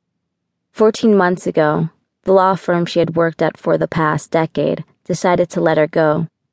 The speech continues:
rather than make her partner. Unfortunately, this was the same firm Mira's father worked at, and he was a partner.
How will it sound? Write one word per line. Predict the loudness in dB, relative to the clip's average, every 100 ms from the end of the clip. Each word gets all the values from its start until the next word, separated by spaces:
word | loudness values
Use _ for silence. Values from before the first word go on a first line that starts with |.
| _ _
rather | 0 2
than | 2 2
make | 0 0
her | -4
partner. | -2 -2 -2 -2 -4 -8 _ _ _ _ _ _ _ _ -2
Unfortunately, | 0 2 2 2 -4 -2 -2 -2 -4 _ _ _
this | -2 0
was | -2
the | -2
same | -2 0 2 2
firm | -2 -2 0 0
Mira's | 0 0 -2
father | -2 0 2 0
worked | 0 -4 -4
at, | -4 -4 -8 _ _ _ _ _ _ _
and | 0 2
he | 2
was | 2 2 0
a | -4
partner. | -2 -4 -2 -4 -4